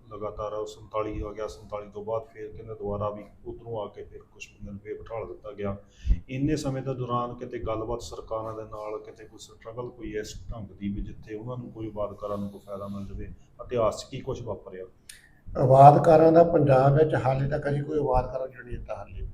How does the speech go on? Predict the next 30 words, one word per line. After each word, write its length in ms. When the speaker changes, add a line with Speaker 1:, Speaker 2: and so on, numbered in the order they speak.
Speaker 2:
ਦੋ 360
ਹਜ਼ਾਰ 220
ਏਕੜ 220
ਦੇ 120
ਲਾਗੇ 280
ਛਾਗੇ 320
ਅਜਨਾਲਾ 320
ਤਹਿਸੀਲ 320
ਵਿੱਚ 240
ਆ, 60
ਉੱਥੇ 380
ਮੁਜਾ-, 640
ਆਬਾਦਕਾਰ 480
ਬੈਠੇ 360
ਆ। 100
ਰੋਪੜ 640
ਤਹਿਸੀਲ 320
ਦੇ 100
ਵਿੱਚ 440
ਬਹੁਤ 380
ਸਾਰੇ, 220
ਰੋਪੜ 300
ਜ਼ਿਲ੍ਹੇ 220
ਵਿੱਚ 400
ਨਹਿਰੀ 300
ਜ਼ਮੀਨ 400
ਵੀ 160
ਹੈ, 260
ਇਹ 280
ਜਿਹੜੀ 600